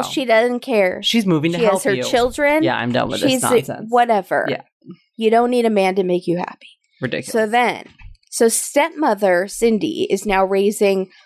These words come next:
Speaker 2: like, her own kids and Richie's kids with, what's her name? Angela.
Speaker 1: Mm-hmm.
Speaker 2: So the sister keeps asking her,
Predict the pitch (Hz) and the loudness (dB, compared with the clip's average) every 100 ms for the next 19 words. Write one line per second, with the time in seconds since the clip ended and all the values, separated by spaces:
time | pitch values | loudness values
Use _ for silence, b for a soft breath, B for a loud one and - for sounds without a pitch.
0 | - 202 185 - 208 180 226 240 - 254 | -2 0 0 0 0 2 0 -2 0 2
1 | 247 240 - b b _ 214 208 208 208 | 2 -2 -14 b b _ 0 2 2 0
2 | 214 208 - - _ _ _ _ - 214 | 0 -2 -6 -14 _ _ _ _ 2 2
3 | 208 233 202 - - 226 202 185 185 - | 2 0 2 0 -2 2 2 2 -4 -12
4 | - 185 196 190 185 - - - _ _ | -12 -4 0 2 0 -14 -20 -20 _ _
5 | _ _ _ 185 190 185 196 175 85 - | _ _ _ -2 0 0 -4 -4 -4 -8
6 | - 202 190 196 110 - - 156 135 - | 0 2 2 -2 -4 -4 -2 -2 -2 -6
7 | _ - - - 208 202 196 190 196 _ | _ -8 -4 2 4 4 2 -2 -4 _
8 | - - 247 - 359 453 - 392 269 - | -12 0 0 0 -2 -2 0 0 0 0
9 | 262 - - 220 - - 220 208 220 208 | -2 0 0 0 -2 -2 0 0 0 2
10 | 202 202 202 | 4 2 0